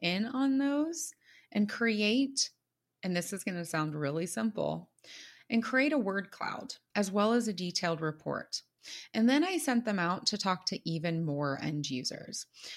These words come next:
I wanna stress that this project, this Glass Cliff project, this was not a tech end user. This was a process and change end user.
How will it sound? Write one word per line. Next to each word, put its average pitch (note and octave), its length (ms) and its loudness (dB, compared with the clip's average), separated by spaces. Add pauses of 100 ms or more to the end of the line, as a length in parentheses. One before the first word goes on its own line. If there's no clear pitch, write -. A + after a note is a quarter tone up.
(140)
I A3+ 60 2
wanna G4 260 4
stress G3 640 2
that F#3 260 -2
this A3 160 -2
project, E3+ 560 -2
this E3 160 -4 (320)
Glass F3 380 0
Cliff - 580 -4 (260)
project, F3 920 0 (680)
this B3 180 4
was C4+ 180 4
not A#3 300 8
a A3 80 4
tech - 720 -2
end F3 300 2
user. D#3 500 -2
This F#3+ 160 0
was F#3+ 140 4
a G3 60 4
process - 1080 0
and F3+ 160 -2
change G3 680 4
end C#3+ 180 -2
user. - 460 -8